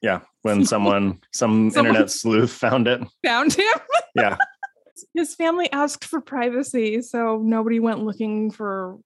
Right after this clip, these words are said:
Speaker 2: where he was buried, I guess. And
Speaker 1: Yeah. Well, they found it. Uh, Fairfax Memorial Park in Virginia, uh, apparently has very good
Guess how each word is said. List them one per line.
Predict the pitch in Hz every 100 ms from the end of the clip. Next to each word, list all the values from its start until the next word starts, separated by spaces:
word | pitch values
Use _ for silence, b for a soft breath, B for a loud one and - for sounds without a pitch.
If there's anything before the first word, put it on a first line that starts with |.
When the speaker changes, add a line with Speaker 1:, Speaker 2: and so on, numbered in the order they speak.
| _ _
Speaker 2:
where | 208 208 196 196
he | 202
was | 196 196
buried, | 208 185 175 175
I | 180
guess. | 180 175 185 -
And | - 190 214 196
Speaker 1:
Yeah. | 85 80 - _ _ _ _
Well, | 95
they | 95
found | 95 85 80
it. | 80 _ B B B B -
Uh, | 95
Fairfax | 87 151 156 165 131
Memorial | 131 123 120 104
Park | - 123 98 - -
in | 107 101 92
Virginia, | 92 104 113 90 90 90 -
uh, | 107 95
apparently | 156 226 190
has | 113 135 82
very | 101 104
good | 92 82